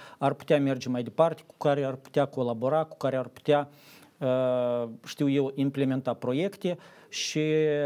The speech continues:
uh, mulți primari care, adevărat, au fost și în partidul dumneavoastră și în alte partide pro-europene în care s-au dezamăgit, au aderat pe parcursul anilor la pas. Și, într-adevăr, noi am, avem în echipă,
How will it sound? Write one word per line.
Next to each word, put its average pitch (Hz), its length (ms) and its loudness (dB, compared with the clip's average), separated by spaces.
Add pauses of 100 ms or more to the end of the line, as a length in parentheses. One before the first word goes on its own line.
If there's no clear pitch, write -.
(360)
uh, 143 420 0 (240)
mulți 190 420 -2
primari 147 580 0
care, 151 420 0 (640)
adevărat, 220 680 -2
au 151 160 0
fost 185 360 -4
și - 180 -6
în 190 100 0
partidul 131 400 -2
dumneavoastră 127 560 -2
și - 160 -8
în 147 120 -2
alte 170 260 -2
partide 139 420 -2
pro-europene 131 840 -2
în 127 140 -4
care 139 240 2
s-au 131 240 -2
dezamăgit, 131 640 -2 (380)
au 233 160 4
aderat 175 360 2
pe - 120 -20
parcursul 139 460 -2
anilor 139 420 0
la 135 80 0
pas. 104 340 -4
Și, - 240 -6 (120)
într-adevăr, 156 800 2
noi 156 440 0
am, 151 320 -2 (340)
avem 147 440 2
în 135 140 -6
echipă, 208 520 -2